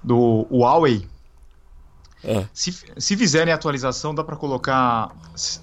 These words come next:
Speaker 1: eles conseguem fazer uma atualização pra ter intervalados?
Speaker 2: Acho que não. Acho que não tem nem no dois.
Speaker 1: Não tem, né?
Speaker 2: Não, no G T dois, né? Eu, o G T dois ele controla a música, pelo menos parece, sabe?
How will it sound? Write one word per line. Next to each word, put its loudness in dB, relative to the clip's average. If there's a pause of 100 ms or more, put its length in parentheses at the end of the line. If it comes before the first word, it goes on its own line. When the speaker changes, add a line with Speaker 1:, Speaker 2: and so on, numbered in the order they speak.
Speaker 1:
eles 0
conseguem -2
fazer -4
uma 2
atualização -4
pra -6
ter -4
intervalados? -4 (920)
Speaker 2:
Acho -18
que -12
não. -12 (160)
Acho -12
que -12
não -6
tem -4
nem -6
no -6
dois. -8 (680)
Speaker 1:
Não -10
tem, -4
né? -2 (160)
Speaker 2:
Não, -10
no -12
G -12
T -12
dois, -6
né? -12 (760)
Eu, -4
o -6
G 2
T 2
dois 0
ele 0
controla -2
a 0
música, 0
pelo -6
menos -8
parece, -10
sabe? -8